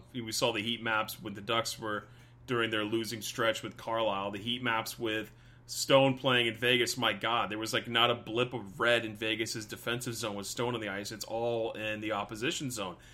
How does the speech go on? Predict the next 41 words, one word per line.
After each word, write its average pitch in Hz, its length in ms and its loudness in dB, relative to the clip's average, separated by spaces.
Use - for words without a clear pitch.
That's 160 240 6
a - 60 4
big 143 320 4
ask. 127 460 6
I'm 131 100 2
sure 135 180 -2
that's, 135 160 4
I 131 60 2
mean, 120 160 0
that's 123 220 0
the 127 100 -4
top 117 320 -4
tier 131 220 0
elite 107 260 -4
level 107 320 2
player. 110 520 0
Um, 107 480 0
but, 165 240 0
you 180 60 -4
know, 165 120 4
let's 196 220 -2
go 302 140 -2
to 247 100 2
his 208 140 2
question, 190 340 -2
though. 101 80 -2
I 110 60 -2
mean, 123 160 0
comparing, 175 480 4
let's 180 160 4
just 190 160 0
say 202 100 2
defensive 135 540 0
prowess. 87 360 -2
Let's, 123 220 -2
let's 127 160 0
just 131 220 0
say 120 300 4
position 131 480 6
aside. 101 560 2
Um, 101 520 2